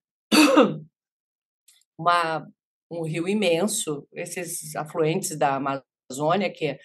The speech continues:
assim, você pega o afluente do afluente do afluente do Solimões, e ele é maior do que qualquer rio europeu, né? Mas ali, o Rio Javari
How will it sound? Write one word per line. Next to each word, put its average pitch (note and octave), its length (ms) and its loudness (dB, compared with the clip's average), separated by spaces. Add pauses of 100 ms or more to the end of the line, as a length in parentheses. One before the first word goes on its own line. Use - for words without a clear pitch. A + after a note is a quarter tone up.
(280)
assim, D3+ 420 -6 (320)
você F#3+ 140 -2
pega G#3+ 240 6
o A#3+ 40 12
afluente A#3 440 6
do B3 80 6
afluente A3+ 380 0
do G3+ 80 4
afluente F#3+ 460 -2
do E3+ 120 -10
Solimões, F3 720 4
e F#3 100 -2
ele F#3+ 140 2
é A3 40 4
maior A3 300 8
do G#3+ 100 -4
que - 100 -20
qualquer G#3+ 340 4
rio G#3 160 0
europeu, G#3+ 480 -2
né? C3+ 300 -4 (600)
Mas F#3+ 540 4
ali, A3 460 2
o A#3+ 100 6
Rio G#3+ 240 -2
Javari A3+ 640 2